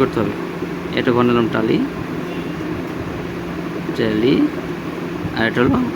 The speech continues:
গণসংখ্যা। এই যে তিনটে ঘরের ভিতরে আমার কাজ কমপ্লিট।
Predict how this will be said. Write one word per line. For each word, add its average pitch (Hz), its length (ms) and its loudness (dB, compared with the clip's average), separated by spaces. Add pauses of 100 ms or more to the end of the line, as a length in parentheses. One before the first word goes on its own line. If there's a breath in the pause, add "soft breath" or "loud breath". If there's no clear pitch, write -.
(120)
গণসংখ্যা। 110 460 0 (2750)
এই 107 140 0
যে - 80 -6 (1040)
তিনটে 139 260 6
ঘরের 127 200 6
ভিতরে 143 240 6 (460)
আমার 120 180 4
কাজ 117 180 2
কমপ্লিট। 107 340 0